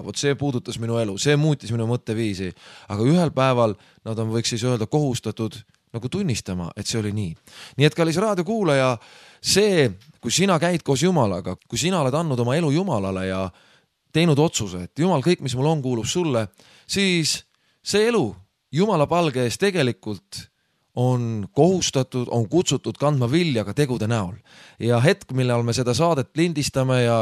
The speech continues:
tõenäoliselt ka esmakordselt eetrisse tuleb, on sügis, rikkalik aeg. Ja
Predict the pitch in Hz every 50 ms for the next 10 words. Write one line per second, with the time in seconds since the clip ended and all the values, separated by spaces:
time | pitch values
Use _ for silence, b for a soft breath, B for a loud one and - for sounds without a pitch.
0 | 104 98 - 135 143 139 131 123 107 113 - 139 151 143 143 127 107 120 120 -
1 | 120 107 - 156 156 143 - 117 - 120 95 120 120 113 104 117 113 139 165 160
2 | 123 98 87 - - - - _ _ - 117 156 170 - _ _ - 123 110 113
3 | - - 147 135 107 90 101 - _ B B B B B B B B B B B
4 | B B - 110 110 113